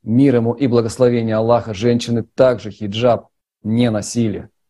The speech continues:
В первом веке хиджры мусульмане пока ещё не заставили женщин носить хиджаб. Мужчины и женщины общались друг с другом, ходили рядом по улицам, совершали в мечетях совместные молитвы.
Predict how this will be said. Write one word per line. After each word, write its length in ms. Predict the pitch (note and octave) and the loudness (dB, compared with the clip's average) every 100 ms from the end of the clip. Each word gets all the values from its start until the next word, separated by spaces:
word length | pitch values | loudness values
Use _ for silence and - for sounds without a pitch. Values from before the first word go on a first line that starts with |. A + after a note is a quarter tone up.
| _ _ _ | _ _ _
В 100 | _ | _
первом 320 | D3+ D3 C3+ B2+ | 2 4 4 0
веке 220 | B2 A#2+ | -4 -6
хиджры 540 | - C#3 C3 G#2+ A2+ | -8 -2 -2 -2 -4
мусульмане 580 | A2 G#2+ B2 B2+ B2 A2 | -6 -4 2 4 4 0
пока 320 | A2 A#2 C3+ | -2 0 2
ещё 200 | A#2 A2 | 0 0
не 80 | A#2 | -4
заставили 580 | A2 G#2+ - C3+ A2+ G#2 | -4 -6 0 2 2 -4
женщин 400 | G2 A2 G2+ G#2+ | -4 -6 -6 -8
носить 260 | G2 G#2+ | -8 -8
хиджаб. 420 | - G2 G2+ F#2 - _ _ _ _ A#2 | -6 -4 -4 -4 -8 _ _ _ _ -6
Мужчины 360 | A2 C3+ B2 | 0 4 4
и 20 | |
женщины 420 | G#2+ B2+ A#2+ A2+ A#2 | 2 2 0 -2 -4
общались 520 | - C3+ B2+ G#2+ A2 | 0 2 2 0 -6
друг 260 | A2 A#2 G2 | -6 -4 -4
с 80 | |
другом, 460 | A#2 A#2+ F#2 E2 - _ _ _ _ _ _ _ _ | -2 -2 -2 -8 -12 _ _ _ _ _ _ _ _
ходили 400 | - A#2 C3+ B2+ | -4 2 2 2
рядом 380 | B2+ C3 B2 A#2 | 2 2 2 0
по 80 | B2 | 2
улицам, 600 | A#2+ G#2 G2 - F2+ G2+ _ _ _ _ _ _ | 0 -2 -8 -12 -16 -18 _ _ _ _ _ _
совершали 580 | - A2 A2 C3 A#2+ G2+ | -6 -4 -2 0 0 0
в 40 | |
мечетях 680 | G#2+ G2+ B2+ A#2+ F#2+ E2 _ _ _ _ - | -2 0 0 0 -2 -12 _ _ _ _ -12
совместные 720 | - A2 G2+ A#2 A2+ - G2 | -4 -4 0 0 0 -2 -2
молитвы. 640 | G2+ G2+ F#2+ - - | 0 -2 -4 -8 -14